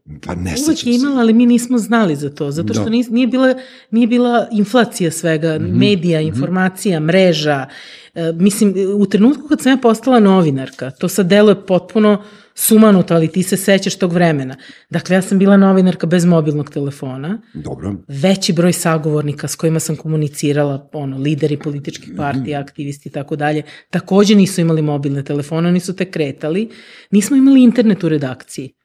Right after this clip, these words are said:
Speaker 2: Agencije smo pri-, primali preko nekog servisa, ja sam sad zaboravila kako se
Speaker 1: To je
Speaker 2: zove.
Speaker 1: onaj, kako se zove, Telegraf, onaj, ne.
Speaker 2: Nije baš Telegraf bio, to je, mlađe sam nešto od toga, na,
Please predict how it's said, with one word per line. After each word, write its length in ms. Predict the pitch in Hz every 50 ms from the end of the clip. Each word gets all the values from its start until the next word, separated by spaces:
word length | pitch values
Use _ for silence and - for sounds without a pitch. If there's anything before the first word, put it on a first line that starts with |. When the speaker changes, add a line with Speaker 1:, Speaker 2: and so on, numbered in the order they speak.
| _ _ _ _ _ _ _ _
Speaker 2:
Agencije 520 | - 156 151 185 190 196 196 196 - 247
smo 160 | - - 220
pri-, 260 | 185 - - 190 208 190
primali 340 | - 190 208 220 240 226
preko 260 | 220 - - - - 196
nekog 280 | 202 202 202 208 175
servisa, 500 | - - 196 190 196 190 180 170 175 -
ja 60 | 175
sam 100 | 170 -
sad 140 | 170 - 170
zaboravila 480 | 160 165 156 156 156 160 170 175 160 151
kako 240 | 156 160 156 - 160
se 60 | 151
Speaker 1:
To 40 | 156
je 80 | 156 147
Speaker 2:
zove. 220 | 147 143 139 151
Speaker 1:
onaj, 180 | 151 139 127 104
kako 160 | - 127 113
se 80 | 107
zove, 320 | 107 117 110 85 76 76 80
Telegraf, 360 | - 120 120 123 107 92 - -
onaj, 200 | - - 78 80
ne. 160 | 117 120 -
Speaker 2:
Nije 260 | - 233 262 294 302 262
baš 200 | 220 247 - -
Telegraf 380 | - 254 247 233 202 208 202 180
bio, 460 | 175 226 233 220 202 190 180 190 190
to 140 | 185 - 214
je, 260 | 208 202 180 196 202
mlađe 380 | 196 196 202 196 196 185 170
sam 160 | 160 - 170 170
nešto 280 | 175 180 175 - -
od 60 | 165
toga, 260 | - - 185 185 180 185
na, 140 | 185 185